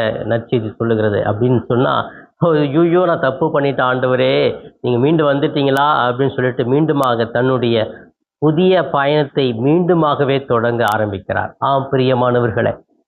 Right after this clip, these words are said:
நம்முடைய வாழ்க்கையில நிறைய நேரங்களில் எப்படித்தான் கடவுள் நம்மை சந்தித்திருப்பார், மீண்டும், அஹ், ஒரு புதிய வாழ்வை கொடுத்து நம்ம வாழ வைத்திருப்பார். கொஞ்ச நாளுக்கு அப்புறம்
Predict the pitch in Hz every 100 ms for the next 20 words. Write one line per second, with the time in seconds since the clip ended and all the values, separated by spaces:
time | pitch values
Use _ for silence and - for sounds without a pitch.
0 | _ 135 151 139 127 139 160 160 139 123
1 | 131 156 165 160 143 139 135 127 120 113
2 | - 117 110 - 98 - _ _ _ _
3 | 156 180 175 147 135 - 139 143 160 160
4 | 147 131 135 123 - - _ - 123 165
5 | 170 160 135 135 127 117 110 120 - 170
6 | 156 202 202 147 110 - - - 110 143
7 | 180 160 156 151 147 165 170 165 127 107
8 | 107 156 190 139 127 123 110 117 110 -
9 | 127 127 147 180 185 147 - 147 120 175